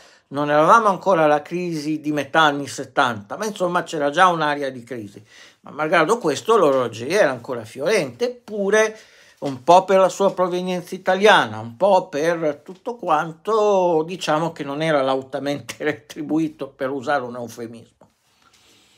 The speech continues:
Fino a che poi lui racconta, lavorando, eh, alla riparazione, eh, di orologi, e quindi dei meccanismi di orologi molto prestigiosi,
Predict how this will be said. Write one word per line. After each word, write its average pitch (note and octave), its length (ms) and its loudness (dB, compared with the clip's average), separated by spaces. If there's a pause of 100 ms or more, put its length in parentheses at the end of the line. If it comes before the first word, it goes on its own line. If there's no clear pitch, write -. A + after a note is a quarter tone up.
(1200)
Fino D#4 240 0
a F4 100 2
che C#4+ 200 2
poi A3+ 240 6
lui B3 220 0
racconta, F#3+ 680 2
lavorando, D3+ 880 4
eh, B2 1200 -12
alla E3+ 280 4
riparazione, D3 1160 0
eh, A#2 320 -14
di C3+ 140 -6
orologi, D3 640 4
e A2+ 40 -14
quindi B2+ 440 -12
dei C3 280 -10
meccanismi C3 760 -8
di B2+ 120 -8
orologi C3+ 540 -2
molto D3+ 380 -6
prestigiosi, G3 880 -6